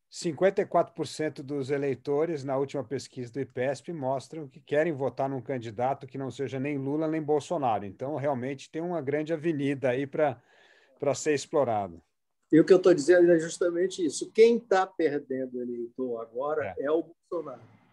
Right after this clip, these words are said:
Speaker 1: É, isso aí. É isso mesmo. Senador, é, esses problemas graves mantendo,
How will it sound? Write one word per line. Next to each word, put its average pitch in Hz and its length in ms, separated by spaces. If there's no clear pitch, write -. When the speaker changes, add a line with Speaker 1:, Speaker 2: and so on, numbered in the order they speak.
Speaker 1:
É, 101 160
isso - 200
aí. 92 200
É 90 60
isso 92 200
mesmo. 87 320
Senador, 160 560
é, 160 400
esses 233 420
problemas 151 760
graves 127 600
mantendo, 123 840